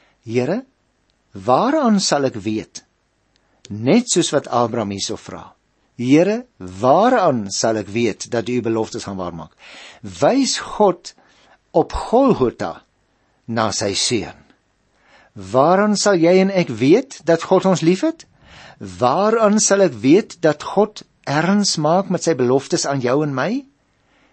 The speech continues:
Luister wat staan daar in Johannes, in een Johannes, by die vierde hoofstuk vers nege.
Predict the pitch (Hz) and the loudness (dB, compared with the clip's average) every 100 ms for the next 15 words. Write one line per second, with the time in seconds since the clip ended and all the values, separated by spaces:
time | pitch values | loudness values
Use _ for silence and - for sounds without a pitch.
0 | _ 101 120 135 175 131 - - 135 123 | _ -2 -2 0 0 -2 -2 0 0 2
1 | 113 117 104 101 98 110 92 - - - | -2 -4 -4 -2 -2 -4 -6 -8 -10 -18
2 | 107 175 180 170 131 110 110 98 - - | -8 2 2 4 2 0 -2 -4 -6 -8
3 | _ _ _ - 117 117 - 208 196 143 | _ _ _ -8 -6 -6 -2 0 2 2
4 | 120 113 - - 117 98 101 107 87 87 | 0 0 -4 -6 -6 -6 -6 -8 -10 -12